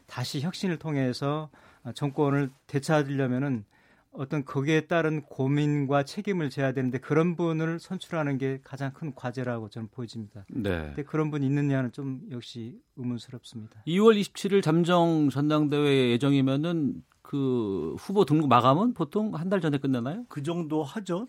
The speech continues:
Speaker 3: 그
Speaker 1: 음.
Speaker 3: 십육 일 날, 이달 십육 일 날 그 전국위원회를 한다고 연락이 왔거든요.
Speaker 2: 예,
Speaker 3: 그러니까
Speaker 2: 예.
Speaker 3: 그 전당대회를
Speaker 1: 음.
Speaker 3: 열기 위해서는 거치는 절차가 있지 않습니까? 그러니까 지금부터 본격적으로 그 절차를 진행해 나가기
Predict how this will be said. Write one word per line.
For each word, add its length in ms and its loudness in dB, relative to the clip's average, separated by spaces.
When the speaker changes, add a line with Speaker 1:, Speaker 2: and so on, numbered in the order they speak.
Speaker 3:
그 460 -2
Speaker 1:
음. 60 -6
Speaker 3:
십육 800 2
일 200 2
날, 300 4
이달 280 0
십육 340 0
일 160 -2
날 220 2
그 640 0
전국위원회를 1080 2
한다고 340 -2
연락이 340 -2
왔거든요. 520 -6
Speaker 2:
예, 220 6
Speaker 3:
그러니까 240 -2
Speaker 2:
예. 40 -4
Speaker 3:
그 60 -12
전당대회를 560 2
Speaker 1:
음. 40 4
Speaker 3:
열기 260 2
위해서는 340 2
거치는 720 0
절차가 460 -2
있지 240 -2
않습니까? 420 -6
그러니까 280 -8
지금부터 680 2
본격적으로 800 0
그 160 0
절차를 720 -2
진행해 800 -2
나가기 500 -2